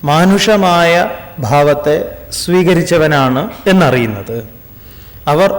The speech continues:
മൂഢന്മാരാണ് എന്ന് പറയും. അപ്പൊ ഇവിടെ ഈ ഒരു പ്രസ്താവന,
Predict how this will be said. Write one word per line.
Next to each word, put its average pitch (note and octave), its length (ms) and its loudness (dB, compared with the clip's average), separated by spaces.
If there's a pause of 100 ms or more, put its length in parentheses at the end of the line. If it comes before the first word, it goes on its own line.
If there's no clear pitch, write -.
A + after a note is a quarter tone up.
(180)
മൂഢന്മാരാണ് C#3+ 800 0 (280)
എന്ന് B2+ 140 -8
പറയും. G#2 220 -16 (1900)
അപ്പൊ F3+ 120 -4
ഇവിടെ E3+ 260 4 (1300)
ഈ F#3 140 0
ഒരു G3 140 4
പ്രസ്താവന, D#3 480 2